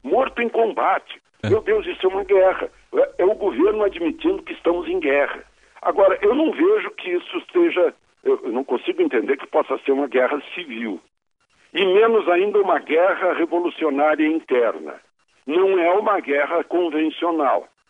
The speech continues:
Speaker 1: Então nós temos aqui uma guerra jabuticaba, né? Eu acho que é o único país do mundo em, em que a lei precisa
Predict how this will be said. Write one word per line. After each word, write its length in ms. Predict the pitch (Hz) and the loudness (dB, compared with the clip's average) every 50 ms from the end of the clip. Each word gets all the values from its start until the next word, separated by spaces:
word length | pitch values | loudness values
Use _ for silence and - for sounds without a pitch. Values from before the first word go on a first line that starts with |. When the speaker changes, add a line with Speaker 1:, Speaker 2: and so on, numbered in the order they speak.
| _ _ _ - - | _ _ _ -14 -14
Speaker 1:
Então 240 | 349 - - 233 247 | -8 -2 0 0 2
nós 200 | 240 226 - - | 2 0 -2 0
temos 300 | - 233 233 220 185 160 | -2 0 0 0 0 -2
aqui 200 | 170 - - 196 | -2 -2 -4 -2
uma 160 | 277 262 - | -2 -2 -2
guerra 300 | - 175 185 170 175 185 160 | 0 0 0 2 0 -2 0
jabuticaba, 840 | 175 196 - 196 202 - - - - - 156 - - - - - - _ _ _ _ _ _ _ - | -2 -2 -2 -4 -8 -8 -8 -8 -2 0 2 2 2 0 -4 -10 -10 _ _ _ _ _ _ _ -8
né? 160 | 110 135 139 _ _ _ - | -6 -6 -6 _ _ _ -4
Eu 100 | - 175 | -2 0
acho 140 | 208 - - | 0 0 0
que 60 | 202 | 0
é 40 | 196 | 2
o 40 | 214 | 2
único 260 | 254 277 277 285 302 | 2 0 0 -2 -4
país 400 | - - 165 165 170 160 151 123 | -2 2 2 4 4 2 0 -2
do 80 | 131 | -4
mundo 420 | 117 120 180 208 214 196 151 107 - _ _ _ _ - | -4 -2 -2 -2 -2 -4 -6 -10 -14 _ _ _ _ -2
em, 240 | 143 160 180 180 - - | -2 -2 -2 -2 -6 -6
em 240 | 156 156 160 147 147 | -4 -2 -2 -2 -4
que 280 | - - - - 311 _ _ _ - | -6 -8 -12 -12 -12 _ _ _ 0
a 100 | 143 160 | 0 2
lei 540 | 170 165 160 185 220 262 269 269 - - - _ _ _ _ _ _ _ _ _ _ _ | 2 2 2 2 2 2 0 -2 -4 -8 -12 _ _ _ _ _ _ _ _ _ _ _
precisa 800 | - 196 214 - - - - 196 220 202 160 190 208 196 180 | -8 -8 -8 -8 -14 -8 -6 -4 -4 -2 0 0 2 2 0